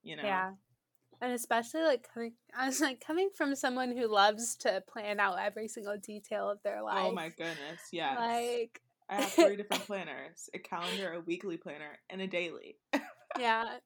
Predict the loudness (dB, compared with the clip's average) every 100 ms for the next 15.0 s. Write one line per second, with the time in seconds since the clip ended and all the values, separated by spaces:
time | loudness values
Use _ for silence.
0 | _ 0 2 4 10 10 8 6 8 8
1 | 4 2 2 2 0 4 8 10 8 6
2 | 2 -2 2 0 0 -2 -2 0 -2 _
3 | _ _ _ 4 6 6 6 6 6 6
4 | 2 -2 -2 -2 -2 -6 -10 -8 -6 -4
5 | -2 -4 -6 _ _ -10 -10 -10 -4 -2
6 | 0 0 0 2 4 4 4 0 -10 -12
7 | _ -20 -6 2 6 8 8 8 6 4
8 | 2 6 8 8 6 2 -2 2 4 4
9 | 4 -2 -6 -8 -4 -2 -2 2 2 2
10 | 0 -4 -8 -12 -2 -2 -2 -20 _ -10
11 | -2 0 0 -2 -10 -18 _ _ _ _
12 | -12 -6 -2 -2 -2 -2 -2 -2 0 -2
13 | 0 2 2 0 -2 -2 -4 -12 -20 -12
14 | -6 -2 0 0 -4 -4 -2 0 -2